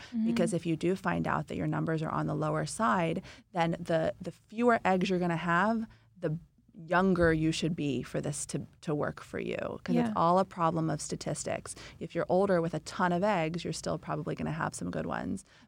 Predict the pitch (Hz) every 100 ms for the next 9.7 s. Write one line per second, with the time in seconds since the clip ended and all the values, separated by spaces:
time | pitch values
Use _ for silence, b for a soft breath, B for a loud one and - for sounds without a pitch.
0 | - 156 - 156 - 147 - - 190 165
1 | 175 170 151 151 - - - 170 156 147
2 | 139 - 143 143 147 - - 147 135 151
3 | 160 147 147 - - - - - - -
4 | - - - - - - - - - -
5 | - 185 - 262 240 - 254 262 262 -
6 | 226 220 226 214 208 214 - 226 214 208
7 | 202 220 208 202 196 202 - - 226 202
8 | 196 - - 202 202 - 202 208 - -
9 | 160 - 117 - - 208